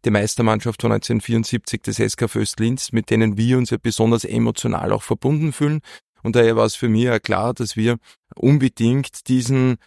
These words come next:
großartigen Erfolg, der jetzt rund fünfzig Jahre oder fünfzig Jahre her ist, auch in Erinnerung rufen wollen, würdigen wollen, Respekt, Wertschätzung und Anerkennung zum Ausdruck bringen.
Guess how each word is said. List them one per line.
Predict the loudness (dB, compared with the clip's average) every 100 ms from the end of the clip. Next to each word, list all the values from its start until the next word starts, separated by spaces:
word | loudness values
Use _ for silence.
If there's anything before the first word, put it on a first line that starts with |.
| -8
großartigen | -4 0 0 -2 0 -2
Erfolg, | 0 2 2 0 -2
der | 0
jetzt | 0 -4 -6 -6
rund | -8
fünfzig | -6 -6 -6 -8 -4
Jahre | -2 -2 -6
oder | -6 -6 -10
fünfzig | -6 -6 -4 -4
Jahre | -2 0
her | 0 -2
ist, | -4 -14 _ -6
auch | -6 -2
in | 2
Erinnerung | 4 4 4 2 0
rufen | -2 -4 -4
wollen, | -2 -2 2
würdigen | 2 4 2 0 2
wollen, | 0 0
Respekt, | -2 -6 -2 0 0 -2 -4
Wertschätzung | -2 -2 -4 -4 -4
und | -4 -4
Anerkennung | -4 -4 -4 -4 -4
zum | -6 -8
Ausdruck | -8 -8 -10 -4
bringen. | -2 0 -2